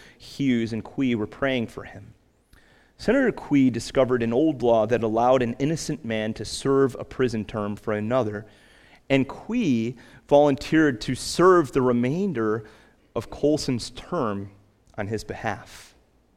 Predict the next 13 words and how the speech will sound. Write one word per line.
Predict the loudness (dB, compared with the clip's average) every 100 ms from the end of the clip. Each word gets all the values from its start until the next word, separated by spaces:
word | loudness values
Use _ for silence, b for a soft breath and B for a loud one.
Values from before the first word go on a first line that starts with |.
| _ _ _ _ _ _ _
I | -4
mean, | -4 -4
talk | -10 -12 -10 -10
about | -8 -8
an | -8 -8
act | -8 -10
of | -12
love. | -6 -6 -8 -14 _ _ _ _ _ _ _ _ _ _ _
Now, | -4
Colson | 2 4 4 2 -2 0
was | -2
so | -4 -4 -2 -2
taken | -6 -8 -6 -4 -6 -6